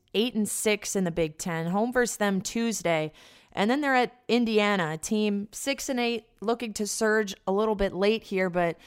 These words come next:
in my opinion, those are two very winnable games for Penn State. And then you're looking at a twelve and four record in the Big Ten. But, John, my, my only question marks for them,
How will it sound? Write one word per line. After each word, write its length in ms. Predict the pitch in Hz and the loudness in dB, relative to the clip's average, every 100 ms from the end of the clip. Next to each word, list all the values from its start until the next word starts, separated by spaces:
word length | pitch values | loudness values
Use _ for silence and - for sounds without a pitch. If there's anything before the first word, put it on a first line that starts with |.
| - - - - | -20 -20 -20 -6
in 120 | 185 | 0
my 140 | 233 | 2
opinion, 380 | 349 - 262 226 | 4 4 4 2
those 180 | 226 240 | 0 0
are 80 | 208 | -2
two 400 | - 240 240 220 | -2 -2 -2 0
very 300 | 214 233 214 | 4 6 4
winnable 420 | 196 226 202 185 | 2 2 2 0
games 560 | 196 196 175 165 - - | 0 0 -2 -4 -8 -8
for 220 | 202 185 | -4 -4
Penn 280 | 202 196 190 | -2 -4 -4
State. 500 | - 196 180 139 - | -4 -4 -2 -4 -10
And 200 | 160 175 | -6 -4
then 120 | 196 240 | -2 -2
you're 120 | 226 | -2
looking 340 | 220 214 196 | -2 -4 -4
at 260 | 185 175 165 _ _ _ _ _ _ _ _ _ | -2 -2 -4 _ _ _ _ _ _ _ _ _
a 80 | 180 | -8
twelve 580 | 180 - 202 214 233 220 | -8 -4 0 0 0 -4
and 200 | 196 190 | -6 -6
four 580 | - 208 208 196 185 175 - - - _ _ - | -2 0 4 2 0 -6 -16 -20 -20 _ _ 0
record 580 | 196 220 175 156 147 - _ _ _ _ - | 2 4 2 0 -2 -8 _ _ _ _ 0
in 160 | 226 | 2
the 80 | 220 | 4
Big 240 | 208 202 | 6 4
Ten. 200 | - 214 | 4 4
But, 120 | 202 185 | 4 4
John, 240 | 214 208 | 4 6
my, 260 | 202 208 196 | 4 4 2
my 220 | 208 277 | 4 6
only 240 | 359 359 247 | 6 2 2
question 420 | 285 262 - 220 | 4 4 4 4
marks 340 | 208 196 - | 4 4 0
for 180 | - 196 | 0 2
them, 420 | 185 180 147 160 | 4 4 2 -4